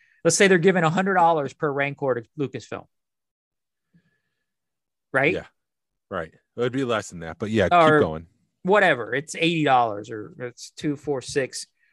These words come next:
Speaker 1: It's a little bit over sixty, seventy dollars per
Speaker 2: Right.
Speaker 1: Rancor. So then you're at
Speaker 2: Right.
Speaker 1: three hundred bucks.
Speaker 2: Right.
Speaker 1: Plus, then if shipping is included, you're at another fifty to a hundred dollars on shipping. So they've already lost a hundred, hundred and fifty dollars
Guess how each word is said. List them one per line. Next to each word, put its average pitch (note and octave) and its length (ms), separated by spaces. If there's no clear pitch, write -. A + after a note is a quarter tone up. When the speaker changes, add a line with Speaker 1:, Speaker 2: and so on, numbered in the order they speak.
Speaker 1:
It's D#3 240
a F#3+ 80
little G3+ 200
bit G3+ 120
over F3 200
sixty, - 380
seventy D3 360
dollars A#2+ 440
per B2+ 280
Speaker 2:
Right. B2 160
Speaker 1:
Rancor. G#2+ 260
So C3 140
then C#3 100
you're D3 140
at C3 80
Speaker 2:
Right. - 60
Speaker 1:
three C#3+ 140
hundred C3+ 200
bucks. A#2+ 360
Speaker 2:
Right. - 60
Speaker 1:
Plus, G#3+ 440
then F3+ 260
if D#3+ 240
shipping G3 380
is D3+ 120
included, C#3 640
you're C#3+ 260
at C#3 200
another D3 280
fifty C#3+ 400
to B2 160
a A#2+ 40
hundred C#3 260
dollars B2 380
on A#2 100
shipping. - 340
So D#3 160
they've E3 160
already E3+ 260
lost D#3+ 440
a C#3 80
hundred, D3 320
hundred D3 260
and C3+ 100
fifty C#3+ 220
dollars C3+ 560